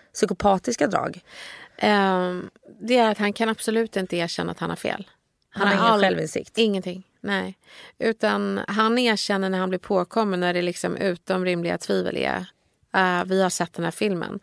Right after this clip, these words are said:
Speaker 1: Man
Speaker 2: Han
Speaker 1: måste
Speaker 2: är
Speaker 1: samla bevis.
Speaker 2: Ja, alltså när de, eh, han sa, "Nej, hon ljuger, hon ljuger." Han sa det ju till och med när jag var, ja, men så här, fyra, fem år gammal. Han lärde mig att s-, sjunga en sång om min moster. Att hon var tjock och fet på alla vis.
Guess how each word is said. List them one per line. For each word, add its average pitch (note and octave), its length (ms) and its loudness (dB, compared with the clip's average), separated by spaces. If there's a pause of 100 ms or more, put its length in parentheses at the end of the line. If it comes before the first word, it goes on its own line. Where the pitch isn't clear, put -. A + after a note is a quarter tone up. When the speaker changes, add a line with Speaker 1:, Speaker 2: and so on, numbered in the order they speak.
(120)
Speaker 1:
Man G3+ 140 -6
Speaker 2:
Han G3 80 -4
Speaker 1:
måste G#3 160 2 (100)
Speaker 2:
är - 20 2
Speaker 1:
samla F3+ 300 0
bevis. - 440 -6 (300)
Speaker 2:
Ja, A#3 420 4 (120)
alltså A3+ 320 2
när G#3+ 140 4
de, B3 400 2
eh, A3 240 2 (360)
han A#3+ 180 2
sa, A3 120 2
"Nej, A3 500 2
hon A3+ 180 2
ljuger, G3+ 360 2
hon G3 120 0
ljuger." F#3 400 0
Han G#3+ 140 0
sa G#3+ 200 4
det F#3+ 80 4
ju F#3+ 60 2
till F#3+ 200 -2
och F#3 60 0
med F3+ 120 0
när F3+ 60 0
jag E3+ 120 0
var, F3 360 0 (420)
ja, C#4+ 60 -4
men C#4+ 100 -2
så C4+ 120 0
här, A#3+ 140 4
fyra, A#3+ 340 0
fem A3+ 240 2
år G#3+ 80 0
gammal. G#3+ 460 0
Han G#3+ 120 0
lärde G#3 200 0
mig F#3+ 140 0
att F#3 80 -2
s-, - 140 -6
sjunga G3 280 -2
en F#3+ 60 -2
sång F#3+ 300 -2
om F#3 80 -2
min F3+ 120 -2
moster. F#3 560 -2 (460)
Att G3 140 2
hon G3 140 2
var F#3 100 4
tjock - 320 -2
och F3+ 60 0
fet F3 240 -2
på F#3 80 2
alla F3 180 4
vis. - 380 -2